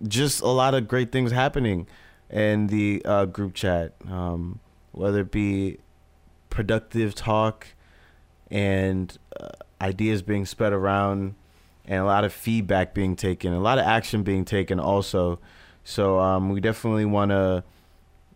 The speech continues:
keep up with everybody and, you know, everybody grows together. And you never know who's in the group chat also. You never,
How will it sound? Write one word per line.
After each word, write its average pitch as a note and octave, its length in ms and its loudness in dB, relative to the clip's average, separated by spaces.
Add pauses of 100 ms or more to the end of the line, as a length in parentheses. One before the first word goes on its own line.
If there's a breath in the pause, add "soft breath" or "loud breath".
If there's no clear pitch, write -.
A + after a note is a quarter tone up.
(400)
keep A2+ 220 -4
up G#2 180 0
with G#2 180 -2
everybody G2+ 680 2
and, G2 240 0
you A#2+ 60 0
know, G#2+ 200 2
everybody C#3 380 0
grows D#3 300 -2
together. F2+ 320 0
And F2+ 100 0
you A2 60 2
never C#3+ 240 2
know C#3 160 2
who's A#2 160 0
in A#2 40 2
the A2 60 2
group G2 240 -4
chat F#2+ 220 0
also. F2 400 0
You E2+ 120 -6
never, B2 440 2